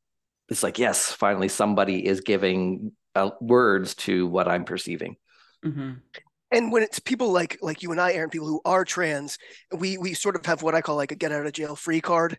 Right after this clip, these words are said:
Speaker 3: It's like we,
Speaker 2: Mm-hmm.
Speaker 3: we are able to say things that other people would be, you know, shunned for, for,
Speaker 2: Okay.
Speaker 3: for much less. Uh, you know, like, so, so I have, like, friends in li-, in real life who've called me transphobic. They are not
Speaker 2: Yeah.
Speaker 3: trans themselves, and
Speaker 2: <laughs>
Speaker 3: they're calling me trans.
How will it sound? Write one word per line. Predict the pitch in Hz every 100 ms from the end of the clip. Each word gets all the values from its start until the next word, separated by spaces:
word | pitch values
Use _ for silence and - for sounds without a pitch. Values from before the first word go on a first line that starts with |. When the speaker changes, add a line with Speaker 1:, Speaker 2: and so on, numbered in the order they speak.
| -
Speaker 3:
It's | 156 -
like | 151
we, | 165 185
Speaker 2:
Mm-hmm. | 165 151 139 - 180
Speaker 3:
we | 202 202
are | 185
able | 175 170
to | 151
say | - 165
things | 156 156 147 143
that | 151 160
other | 151 160
people | - 160 156 143
would | 147 143
be, | 139 135 _ _
you | 143
know, | 135
shunned | - - 156 151 143
for, | - 139 - _
for, | 151 147
Speaker 2:
Okay. | 175 175
Speaker 3:
for |
much | 147 135 147
less. | 151 160 - - - _ -
Uh, | 208 196
you | 202
know, | 202
like, | 190 170
so, | 190 170 - - -
so | - 247
I |
have, | 214
like, | 214 180
friends | 185 170 175
in | 160
li-, | 147 156
in | 170 151
real | 156 147
life | 143 143
who've | -
called | 151 156
me | 151
transphobic. | - 143 - 160 151 160 -
They | 147 143
are |
not | 156 147 143 -
Speaker 2:
Yeah. |
Speaker 3:
trans | - 170 151
themselves, | 170 160 175 165 147 _ -
and | 208
Speaker 2:
<laughs> |
Speaker 3:
they're | 156
calling | 147 156 156
me |
trans. | - -